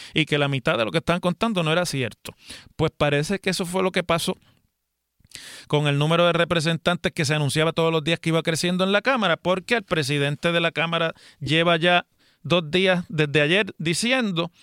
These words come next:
que, y lo voy a citar, "En este momento no he hecho el conteo, pero mi impresión es que al día de hoy la versión original no tiene los votos", o sea, el acuerdo del gobernador con la Junta, "salvo que sea hacerlo prospectivo",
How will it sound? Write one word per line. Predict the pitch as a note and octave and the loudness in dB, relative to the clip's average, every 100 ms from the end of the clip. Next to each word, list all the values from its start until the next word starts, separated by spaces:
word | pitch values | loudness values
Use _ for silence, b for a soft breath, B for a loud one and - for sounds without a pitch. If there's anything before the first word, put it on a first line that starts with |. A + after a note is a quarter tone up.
| B B B B B - | B B B B B 0
que, | F3+ F3+ F3+ E3+ D#3+ D3+ - _ _ _ - | 4 4 4 4 4 2 -4 _ _ _ -2
y | |
lo | D#3+ C#3+ | 0 2
voy | D3+ | 2
a | D#3+ | 2
citar, | F3+ E3+ A3 A#3+ - - _ _ | 0 0 0 0 -4 -14 _ _
"En | - E3 | -2 0
este | A#3 - C#4 | 0 0 0
momento | A#3 A3 A#3+ A3+ - G3+ | 2 2 0 0 0 0
no | F3+ F#3 | 2 2
he | F#3+ F3+ F#3+ | 2 2 0
hecho | - F#3 F3 - | 0 -2 -2 -2
el | D#3 | -4
conteo, | - D3+ C3 D3 C#3 A#2+ G2+ | -2 -4 -2 -2 -2 -2 -4
pero | D#3 D#3 | -2 -2
mi | D#3 D3+ | 0 -2
impresión | D3+ - D3+ - G3 A3 | -2 -2 -4 -2 -2 0
es | C4 - | -2 -4
que | - D#3+ | -2 -2
al | D3 | 0
día | D3+ G3+ | -2 -2
de | G3+ F#3+ | 0 0
hoy | G3+ A#3 B3 B B B | 0 -2 -8 B B B
la | - D#3 | -2 0
versión | D3+ D3 D#3 F3 G#3 | 0 -2 -2 0 0
original | G3 F3+ F3+ F#3 A#3 - | 0 0 0 0 0 -2
no | D#3+ D#3+ F#3 | -2 0 0
tiene | - F#3 F#3+ | 0 0 0
los | E3+ | 0
votos", | C#3+ C#3 - | -2 -2 -2
o | B2 | 0
sea, | F3 | 0
el | E3 | 0
acuerdo | C#3 E3 F#3 G#3 G3 | -2 -2 0 0 -2
del | |
gobernador | D#3 D3+ C#3 C3+ E3+ - | 0 -2 0 -2 -2 -2
con | F3+ C#3+ | -2 -2
la | |
Junta, | B2+ C#3+ A#2 - _ _ _ b b b b b b b | -2 -2 -6 -14 _ _ _ b b b b b b b
"salvo | - G3 F#3 F3 F3 | -2 2 2 2 0
que | E3 | 0
sea | - A#3 C4 - | 2 2 2 0
hacerlo | E3+ G3 G#3 | 0 2 2
prospectivo", | F3+ G3+ G3 F3 D3 C3+ | 2 0 0 0 0 -2